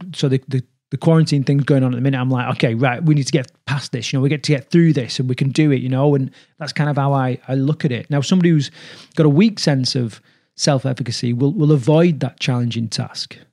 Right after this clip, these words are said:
Okay. So, you know, I, I don't know where you are on that. You might see it as, like, an obstacle rather than opportunity. Um,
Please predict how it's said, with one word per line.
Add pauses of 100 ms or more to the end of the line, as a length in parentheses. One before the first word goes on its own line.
(300)
Okay.
So, (160)
you
know,
I,
I
don't
know
where
you
are
on
that.
You
might
see
it
as,
like,
an
obstacle
rather
than
opportunity. (540)
Um,